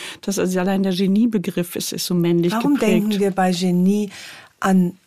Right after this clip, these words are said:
Speaker 2: automatisch an Mann? Also, das wäre
Speaker 1: Mhm.
Speaker 2: bei mir so ein,
Speaker 1: Ja, klar, bei mir
Speaker 2: so ein
Speaker 1: auch. Wir haben's
Speaker 2: Stolperding,
Speaker 1: gelernt, wir
Speaker 2: äh,
Speaker 1: haben's irgendwie gelernt. Wir haben natürlich immer die ganzen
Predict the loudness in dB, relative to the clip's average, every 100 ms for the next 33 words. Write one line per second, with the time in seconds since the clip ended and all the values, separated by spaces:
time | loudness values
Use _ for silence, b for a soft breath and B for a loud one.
0 | _ 0 0 0 -2 -2 -4 -4 -2 0
1 | 0 0 0 2 2 6 6 6 6 8
2 | 8 6 4 2 0 0 -2 0 -2 0
3 | 2 4 4 4 4 4 4 2 4 4
4 | 4 2 2 2 2 0 -2 -4 -2 -2
5 | 0 0 0 0 -2 -2 -2 -2 -4 -4
6 | -2 0 0 0 0 0 -2